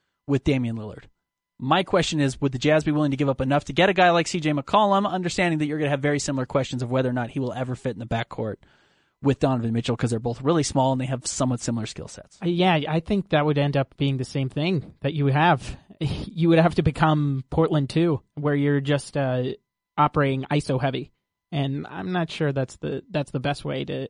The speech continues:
Speaker 2: to operate, um, as a team. And, and I, I like McCollum's game, but creating a Portland two doesn't really do anything for me.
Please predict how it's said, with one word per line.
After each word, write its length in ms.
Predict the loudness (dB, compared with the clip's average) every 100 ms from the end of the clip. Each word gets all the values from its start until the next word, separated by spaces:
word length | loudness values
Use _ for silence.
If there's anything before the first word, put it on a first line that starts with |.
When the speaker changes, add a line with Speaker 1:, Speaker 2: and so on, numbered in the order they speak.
| _
Speaker 2:
to 80 | -8
operate, 480 | -4 -4 -2 -4 -4 -4
um, 420 | -4 -4 -8 -12 _ _ _ _
as 160 | -4 -4
a 40 |
team. 360 | -4 -4 -2 -2
And, 180 | -4 -8 -14 _ _ -4
and 120 | 2
I, 100 | 2 6
I 100 | 6
like 300 | 8 6 4
McCollum's 500 | 0 4 4 4 2
game, 280 | 2 2 2
but 120 | -2 -6 _ _ _ _ _ _ _ _ -10
creating 380 | -2 0 2 0
a 40 |
Portland 420 | -2 -4 -2 -4
two 240 | -4 -2 -2
doesn't 280 | -2 -4 -6
really 320 | -4 -4 -6
do 220 | -6 -6
anything 300 | -6 -10 -14
for 200 | -12 -10
me. 160 | -10